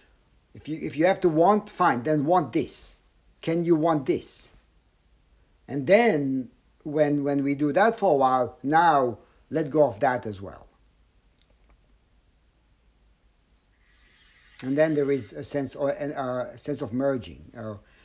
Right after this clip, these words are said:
an experience of merging. Christine, good morning.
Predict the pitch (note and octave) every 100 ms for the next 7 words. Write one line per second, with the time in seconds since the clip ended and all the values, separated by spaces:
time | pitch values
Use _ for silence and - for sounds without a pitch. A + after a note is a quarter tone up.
0 | _ A#2 - C#3 B2+ G#2+ A#2 A2+ E2+ D2+
1 | D2+ _ _ _ C3 A#2 D#3 A2 E2 _
2 | _ _ _ _ _ _ _ _ _ _
3 | _ _ _ _ _ _ _ _ _ B2+
4 | B2+ A#2 G2